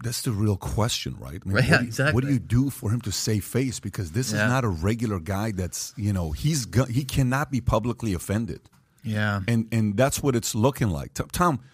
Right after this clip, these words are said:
Speaker 1: history, you've been, you, you, you followed stories like this for a while. How do you, what do you think, uh, is the proper way to do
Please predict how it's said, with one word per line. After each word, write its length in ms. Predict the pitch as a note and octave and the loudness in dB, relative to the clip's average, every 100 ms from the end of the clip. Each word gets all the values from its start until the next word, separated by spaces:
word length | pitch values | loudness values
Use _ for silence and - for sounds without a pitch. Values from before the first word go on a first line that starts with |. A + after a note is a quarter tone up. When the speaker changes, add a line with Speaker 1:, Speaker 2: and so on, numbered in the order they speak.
| _ _ _ - D#2+ - - | _ _ _ -8 -8 -6 0
Speaker 1:
history, 420 | C#3+ D#3 - G2 | 2 2 0 2
you've 160 | B2+ | 2
been, 180 | C#3+ C#3 | 2 0
you, 200 | A#2+ C#3 C3 | 2 0 0
you, 220 | C3+ F3 | -4 -2
you 120 | D3 | -4
followed 420 | D#3+ - C3 A#2 G#2+ | -4 2 2 2 0
stories 360 | - A2 G2+ | 0 2 2
like 160 | F#2 F2 | 0 -2
this 140 | G#2 | -4
for 200 | - A#2 | -4 -2
a 60 | E2+ | 0
while. 260 | F#2+ D#2+ | 0 0
How 160 | D#2+ C#3 | -4 -2
do 80 | F#3 | 0
you, 300 | E3 C3 G#2+ _ _ _ _ _ _ _ - | 2 2 -2 _ _ _ _ _ _ _ 0
what 140 | D#3+ | 2
do 60 | D#3+ | 4
you 80 | D3+ | 0
think, 380 | - C#3 B2+ | 2 0 0
uh, 140 | A2+ G2 | 0 0
is 140 | A2 G2+ | -2 -2
the 100 | G#2+ | -2
proper 420 | - A#2+ A#2 A2 | 2 2 2 0
way 180 | G2+ G#2 | 0 0
to 140 | - | -2
do 360 | F2 G#2 G2+ | 0 2 0